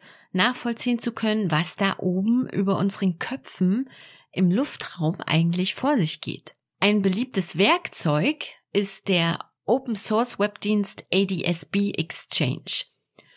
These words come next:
Über diese Website könnt ihr in Echtzeit die Routen von Luftfahrzeugen überwachen, die alle die Ortungstechnologie A D S B an Bord haben.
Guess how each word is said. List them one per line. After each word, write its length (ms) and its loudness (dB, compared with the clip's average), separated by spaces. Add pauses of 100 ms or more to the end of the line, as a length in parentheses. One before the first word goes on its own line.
(280)
Über 220 2
diese 280 0
Website 560 0
könnt 220 0
ihr 200 0
in 160 2
Echtzeit 840 -2
die 140 2
Routen 500 0
von 520 0
Luftfahrzeugen 1000 -2
überwachen, 640 0 (560)
die 120 -2
alle 500 0
die 180 0
Ortungstechnologie 1600 0
A 100 4
D 200 -2
S 180 -2
B 320 -2
an 220 2
Bord 400 -2
haben. 440 0